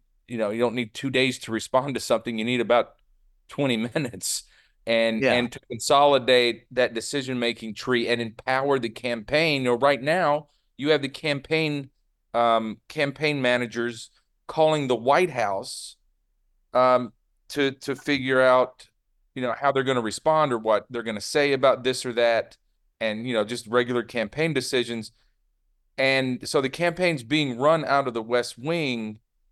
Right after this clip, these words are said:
Speaker 1: and that's, that's not really a model that has worked in the modern era. And that's what Obama is trying to tell them, is, "Look at my twenty twelve, uh, reelection campaign." You know, David Plouffe,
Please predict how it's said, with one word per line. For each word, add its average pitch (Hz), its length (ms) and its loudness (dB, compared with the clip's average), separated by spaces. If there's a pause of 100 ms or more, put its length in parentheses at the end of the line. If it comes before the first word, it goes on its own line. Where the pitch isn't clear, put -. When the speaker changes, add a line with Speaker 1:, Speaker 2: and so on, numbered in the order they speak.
(680)
Speaker 1:
and 127 160 2
that's, 156 280 0
that's 147 340 0
not 143 240 0
really 135 240 0
a 113 60 0
model 123 480 0
that 107 180 -2
has 101 200 -10
worked 117 360 -2
in 107 100 -4
the 104 80 -2
modern 101 460 0
era. 107 440 0
And 98 120 -6
that's 135 240 0
what 120 200 2
Obama 110 480 2
is 98 80 -10
trying 104 280 -4
to 90 80 -8
tell 120 300 2
them, 92 200 0
is, 92 140 -10
"Look 123 220 0
at 107 100 -4
my 107 460 0 (600)
twenty 117 220 -2
twelve, 135 580 4 (640)
uh, 104 160 0
reelection 107 600 -2
campaign." 92 680 -8 (200)
You 117 100 -8
know, 98 120 -2
David 110 380 0
Plouffe, 113 420 2